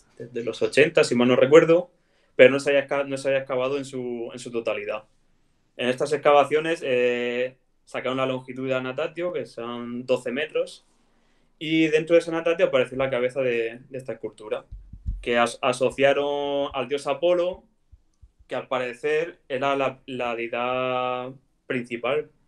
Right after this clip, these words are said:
del lugar, porque... De-, dentro del corpus de inscripciones de Caldas, las inscripciones votivas, tenemos a Apolo, tenemos a Isis, a Salus y a Minerva.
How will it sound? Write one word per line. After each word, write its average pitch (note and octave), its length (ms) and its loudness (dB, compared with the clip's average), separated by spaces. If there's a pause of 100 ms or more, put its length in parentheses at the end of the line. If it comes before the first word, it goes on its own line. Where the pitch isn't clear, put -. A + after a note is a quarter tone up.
(180)
del A#2+ 160 -2
lugar, C#3+ 440 0 (140)
porque... A#2+ 640 0
De-, G2+ 160 -8 (240)
dentro C#3 260 2
del C#3 180 2
corpus C#3 360 -2
de C3+ 100 2
inscripciones C#3 420 0
de C3+ 120 6
Caldas, D3+ 560 2 (380)
las A#2 160 -4
inscripciones B2+ 420 0
votivas, D3 680 0
tenemos B2 640 0
a A#2+ 60 4
Apolo, F3+ 480 4
tenemos B2+ 420 -4
a B2+ 80 2
Isis, G3 560 -6 (280)
a A2+ 120 -2
Salus F3 520 0
y C3 60 -2
a A#2 60 0
Minerva. A2+ 520 -4